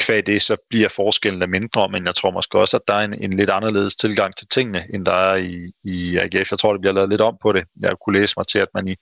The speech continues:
i Sønderjyske nu vil begynde at kigge mere på at hente unge spillere og købe billigt, selv dyrt, som man egentlig også har gjort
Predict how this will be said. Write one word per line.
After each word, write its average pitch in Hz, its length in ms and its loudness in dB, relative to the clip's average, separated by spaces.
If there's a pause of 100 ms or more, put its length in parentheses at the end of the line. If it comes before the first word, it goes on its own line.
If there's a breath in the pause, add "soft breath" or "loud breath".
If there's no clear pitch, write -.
(580 loud breath)
i 113 60 4
Sønderjyske 104 480 0
nu 107 80 2
vil 104 140 2
begynde 104 400 0
at 95 280 2
kigge 110 260 -4
mere 104 260 4
på 107 100 4
at 98 80 0
hente 98 220 -2
unge 110 200 0
spillere 110 540 0
og 101 440 0 (180)
købe 127 260 2
billigt, 113 240 2
selv 110 300 0
dyrt, 107 260 4
som 107 160 4
man 95 120 0
egentlig 92 200 0
også - 120 -2
har 98 60 -12
gjort 107 260 4